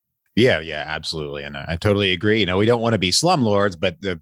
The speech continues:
way we can keep from being slumlords is by running, like, a business and, and taking care of our properties and getting, you know, troubled tenants out because they ruin the, the culture of the, the properties themselves. Now, um, you also talk about,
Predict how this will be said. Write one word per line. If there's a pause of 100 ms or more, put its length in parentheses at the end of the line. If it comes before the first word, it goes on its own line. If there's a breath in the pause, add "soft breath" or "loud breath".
way
we
can
keep
from
being
slumlords
is
by
running,
like,
a
business
and,
and
taking
care
of
our
properties
and (440 loud breath)
getting,
you
know,
troubled
tenants (180)
out
because
they
ruin
the,
the
culture
of
the,
the
properties
themselves. (420 loud breath)
Now,
um, (200)
you
also (220)
talk
about,